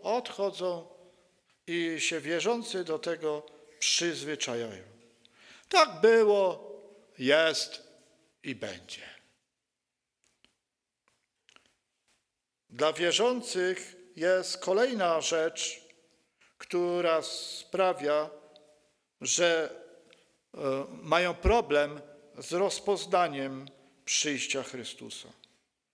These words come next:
To są fałszywi prorocy. Wiecie, niedawno był taki fałszywy prorok, który ogłaszał, e, że w kwietniu chyba zeszłego roku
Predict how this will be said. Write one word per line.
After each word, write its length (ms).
To 160
są 300
fałszywi 680
prorocy. 840
Wiecie, 360
niedawno 720
był 200
taki 300
fałszywy 580
prorok, 540
który 300
ogłaszał, 720
e, 220
że 460
w 120
kwietniu 560
chyba 300
zeszłego 540
roku 440